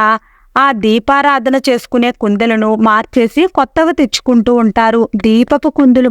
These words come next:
మంచిగా ఉన్నప్పుడు వాటిని మాటి మాటికి మార్చడము అంత మంచిది కాదు. ఎక్కువ కాలం పాటు ఒకే దీపపు కుందెలలో దీపారాధన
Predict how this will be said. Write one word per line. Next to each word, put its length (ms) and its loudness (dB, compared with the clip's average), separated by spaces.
మంచిగా 420 0
ఉన్నప్పుడు 460 0
వాటిని 440 2
మాటి 420 0
మాటికి 420 0
మార్చడము 600 0
అంత 180 0
మంచిది 460 0
కాదు. 280 0
ఎక్కువ 260 -2
కాలం 360 2
పాటు 280 -2
ఒకే 260 -2
దీపపు 460 -2
కుందెలలో 500 0
దీపారాధన 680 -2